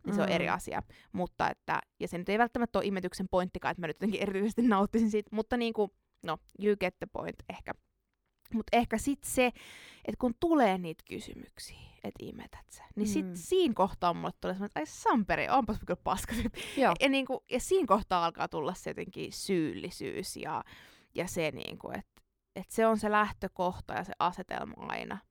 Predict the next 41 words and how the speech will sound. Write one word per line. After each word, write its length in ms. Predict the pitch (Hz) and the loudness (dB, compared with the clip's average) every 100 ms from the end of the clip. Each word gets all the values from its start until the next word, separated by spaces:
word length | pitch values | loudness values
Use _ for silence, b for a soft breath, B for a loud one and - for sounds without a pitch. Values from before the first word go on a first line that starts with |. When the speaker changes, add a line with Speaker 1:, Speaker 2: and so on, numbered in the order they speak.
| - | -6
Speaker 2:
Mm, 720 | 214 202 196 190 190 208 196 | -4 -2 -4 -6 -8 -8 -6
mm. 220 | 190 185 | -4 0
Speaker 1:
Oletus 480 | 180 180 160 180 - | 4 4 2 -4 -8
siitä, 280 | 110 107 151 | -8 -6 -6
että 140 | - | -8
imetetään, 640 | - - - - - 64 - | -12 -10 -10 -10 -8 -8 -6
tai 100 | - | -8
jotenkin 200 | 190 190 | -8 -8
se 60 | 196 | -10
kysymys. 380 | - 247 180 175 | -2 0 0 -2
Speaker 2:
Kyllä. 100 | 190 | -4
Speaker 1:
Ja 40 | 269 | -6
sit 100 | 302 | -8
sille, 220 | 302 349 339 | -4 0 0
että, 160 | - b b b b b _ | -2 b b b b b _
että 180 | 247 262 | -8 0
miksi 280 | 403 523 349 | 0 2 6
tässä 200 | 302 262 | 6 8
kysytään? 520 | 233 202 185 170 170 185 | 4 2 2 2 0 -2
Speaker 2:
Mm. 500 | 208 208 202 190 190 - - - - - | -4 -2 -2 -4 -6 -10 -20 -20 -20 0
Speaker 1:
Tai 140 | 302 | 0
kun, 200 | 302 311 - _ - | 0 -4 -6 _ -4
mä 120 | 370 | -2
en 80 | 403 | 0
tiedä, 260 | 262 202 190 - | 0 0 0 0
onko 140 | 226 | -2
se 80 | - | 0
sitä, 200 | 247 254 | 0 2
että 100 | 220 | 2
kun 60 | 202 | 0
mä 80 | 214 | -4
en 120 | - | -2
ite 200 | 220 196 | -4 -4
nyt 180 | - - | -8 -10
oo 60 | - | -4
imettänyt, 520 | 311 277 - 226 214 | 0 0 0 -4 -2
mut 160 | 247 | -2
mua 200 | 254 349 | 2 4
ei 60 | 339 | 4
niinku 260 | 320 - 294 _ - | 0 -8 -16 _ -2
pätkääkään 540 | 480 415 - 240 208 | 0 0 0 0 0